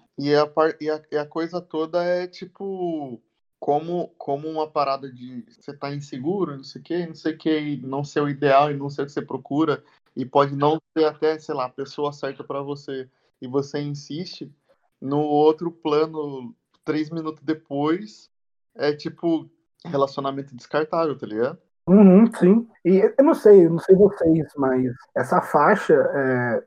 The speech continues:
Speaker 2: ela, toda vez que eu ouço Planos, eu lembro de Futura Ex do C H S também, cara. Toda vez, é, mano, ela, não que ela se completa, mas ela sempre bate na minha cabeça, tipo, em sequência eu ouço.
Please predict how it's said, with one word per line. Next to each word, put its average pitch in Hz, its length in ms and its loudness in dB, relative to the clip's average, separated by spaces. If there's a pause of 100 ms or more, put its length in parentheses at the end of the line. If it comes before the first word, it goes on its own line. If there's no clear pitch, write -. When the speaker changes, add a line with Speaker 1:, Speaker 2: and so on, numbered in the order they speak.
(120)
Speaker 2:
ela, 156 220 2
toda 247 180 4
vez 214 160 4
que - 100 2
eu 160 60 10
ouço 175 220 6
Planos, 160 320 4
eu 175 80 10
lembro 160 280 4
de 151 260 0
Futura 180 380 6
Ex 165 200 6
do 147 80 0
C 151 120 0
H 139 260 4
S 135 260 0
também, 127 260 -4
cara. 113 240 -10 (140)
Toda 165 200 2
vez, 160 240 0
é, 160 200 6
mano, 139 340 -4
ela, 127 60 -2 (440)
não 147 200 -6
que - 80 2
ela 202 100 6
se 202 100 -2
completa, 147 560 0
mas 131 240 -2
ela 127 180 0
sempre 151 340 -2
bate 147 340 -2
na 143 60 -4
minha 135 160 -4
cabeça, 131 420 -2
tipo, 131 300 -6 (180)
em 143 100 0
sequência 135 600 2
eu 117 60 4
ouço. 117 200 -4